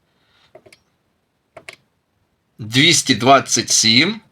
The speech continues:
вольт. Ну, нема споживання, бо воно вимкнуте. А тут у мене напруга зараз двісті тридцять чотири. Тобто різниця,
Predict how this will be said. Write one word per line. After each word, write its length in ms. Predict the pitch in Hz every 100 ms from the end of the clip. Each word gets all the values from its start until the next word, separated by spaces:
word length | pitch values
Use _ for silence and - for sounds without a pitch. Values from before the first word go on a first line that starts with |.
| _ _ _ _ _ _
вольт. 460 | - 156 190 202 -
Ну, 180 | - 123
нема 320 | 104 120 117
споживання, 540 | 101 101 98 139 185 175
бо 100 | 165
воно 200 | 160 156
вимкнуте. 520 | 156 147 147 143 131 - - - -
А 160 | 123
тут 360 | 123 165 220 233
у 40 |
мене 240 | 233 226 226
напруга 500 | 226 214 226 208 208
зараз 380 | 202 208 190
двісті 420 | 123 123 165 - 196
тридцять 400 | - 175 - 170
чотири. 480 | 202 - 170 110
Тобто 340 | - 151 - 139
різниця, 1160 | 131 131 190 226 - 202 190 185 180 180 175